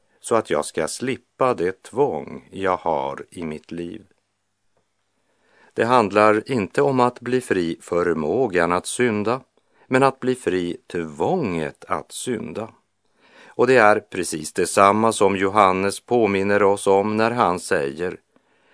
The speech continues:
"Och ni vet att Kristus uppenbarades för att ta bort synderna, och synd finns inte i honom."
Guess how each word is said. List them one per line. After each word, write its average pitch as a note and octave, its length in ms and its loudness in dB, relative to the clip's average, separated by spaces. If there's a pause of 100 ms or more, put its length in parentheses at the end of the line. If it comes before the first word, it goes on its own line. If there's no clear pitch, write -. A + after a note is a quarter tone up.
(120)
"Och F#2+ 340 0
ni F#2 180 0
vet F#2 520 -4
att E2 300 0
Kristus A2 760 -2
uppenbarades D#2 1200 -4
för A2+ 340 2
att F#2 380 -2
ta F2 200 -2
bort D#2 640 -4
synderna, D#2+ 720 -6 (560)
och F#2+ 260 0
synd F2 600 -2
finns E2 500 -6
inte F#2+ 600 -6
i D2 300 -12
honom." E2+ 640 -6